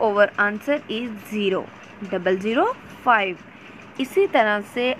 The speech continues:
आपके पास hot air balloon में जितने भी questions दिए गए हैं, चाहे वो addition के हैं, चाहे subtraction के हैं,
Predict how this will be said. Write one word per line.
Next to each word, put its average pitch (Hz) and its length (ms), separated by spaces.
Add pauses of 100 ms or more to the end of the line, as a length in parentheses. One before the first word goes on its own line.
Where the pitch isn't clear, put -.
(140)
आपके 214 720
पास 202 540
hot 202 260
air 233 140
balloon 185 400
में 208 240
जितने 269 460
भी 202 180
questions 196 540
दिए 190 340
गए 214 180
हैं, 233 300
चाहे 196 240
वो 202 200
addition 196 520
के 240 140
हैं, 240 260
चाहे 196 220
subtraction 202 760
के 226 160
हैं, 240 260